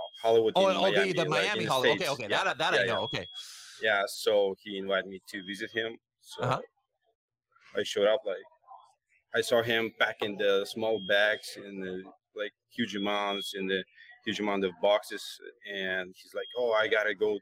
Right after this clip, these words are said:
Speaker 1: to U P S, drop, drop these boxes off." Like, "What are you doing, like, buddy?" He's like, "Oh, y-,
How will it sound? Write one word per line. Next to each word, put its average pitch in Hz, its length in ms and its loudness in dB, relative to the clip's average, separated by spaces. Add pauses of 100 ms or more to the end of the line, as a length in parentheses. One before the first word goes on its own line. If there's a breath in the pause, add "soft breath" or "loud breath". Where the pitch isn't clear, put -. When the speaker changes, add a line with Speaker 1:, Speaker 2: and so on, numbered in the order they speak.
Speaker 1:
to 101 60 -12
U 98 260 -8
P 110 120 2
S, 107 200 4
drop, 98 200 -2 (680)
drop 98 200 0
these 95 160 -10 (140)
boxes - 360 0
off." 104 240 2 (600 loud breath)
Like, 104 160 -8
"What 143 180 -2
are 175 40 -4
you 127 100 -4 (140)
doing, 117 300 2
like, 90 220 -6
buddy?" 90 280 2 (100)
He's 92 120 -20
like, 90 220 -4
"Oh, 127 260 2
y-, 113 200 0